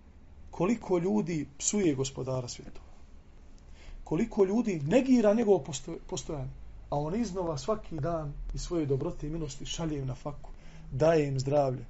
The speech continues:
ostavlja ih u životu, ne bi li došlo vrijeme kada će se pokajati, kada će shvatiti, kada će razumjeti. Subhanallah. Allah dželle šanuhu je mnogo strpljiv sa svojim robovima. Šta sve ljudi rade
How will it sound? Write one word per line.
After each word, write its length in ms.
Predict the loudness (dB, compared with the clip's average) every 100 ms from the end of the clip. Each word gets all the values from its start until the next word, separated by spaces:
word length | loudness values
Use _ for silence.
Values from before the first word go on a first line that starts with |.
| -14 -16 -16 -18 -16 2
ostavlja 420 | 4 4 2 0
ih 120 | 0 -2
u 40 |
životu, 420 | -4 -4 -4 -8 -10 -10 -10 -10 -8 0
ne 220 | 2 2
bi 120 | 2
li 120 | 0
došlo 360 | 0 0 -2 -2
vrijeme 380 | -2 -2 -2 -4
kada 220 | -4 -6
će 120 | -8 -8
se 120 | -8 -8
pokajati, 520 | -8 -8 -10 -10 -10 -8 -8 -6
kada 160 | -4 -4
će 140 | -6
shvatiti, 500 | -6 -6 -6 -8 -12 -14 -16 -16 -12
kada 160 | -10 -8
će 140 | -10
razumjeti. 340 | -12 -12 -12 -12 -12 -14 -16 -16 -18 -18 -20 -20 -18 -12
Subhanallah. 680 | -12 -10 -8 -6 -6 -6 -8 -10 -14 -14 -14 -16 -16 -16 -18 -18 -18 -6
Allah 380 | -2 2 2 0
dželle 200 | -4 -6
šanuhu 380 | -6 -4 -4 -4
je 120 | -4
mnogo 480 | -4 -2 -2 -4 -6
strpljiv 400 | -8 -10 -10 -10
sa 120 | -8
svojim 260 | -8 -10 -12
robovima. 400 | -14 -18 -18 -18 -18 -18 -18 -16 -14 -16 -18 -18 -10
Šta 340 | -8 -4 -4
sve 220 | -2 -2 -2
ljudi 300 | -2 -2 0
rade 380 | 0 -2 -6